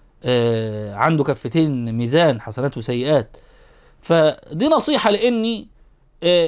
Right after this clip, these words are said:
ال-، ال-، ال-، الرأي أول واحد علق وشير، الناس شيرت وراه وشتيمة في باسم. طيب، الرأي قال حاجة صح،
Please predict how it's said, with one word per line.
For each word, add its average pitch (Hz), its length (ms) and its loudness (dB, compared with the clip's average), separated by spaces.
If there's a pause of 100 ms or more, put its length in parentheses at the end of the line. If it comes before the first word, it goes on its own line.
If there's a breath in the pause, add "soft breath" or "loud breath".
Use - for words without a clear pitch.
(120)
ال-، 165 220 -4
ال-، 160 180 -4
ال-، 165 220 0
الرأي 226 360 4
أول 262 180 4
واحد 208 200 2
علق 208 460 4
وشير، 240 540 2
الناس 208 260 -4
شيرت 214 340 0
وراه 214 340 2
وشتيمة 202 440 -8
في 165 60 -12
باسم. 208 440 -4 (460)
طيب، 196 380 -2 (200)
الرأي 202 240 0
قال 202 120 0
حاجة 214 180 -4
صح، - 380 -6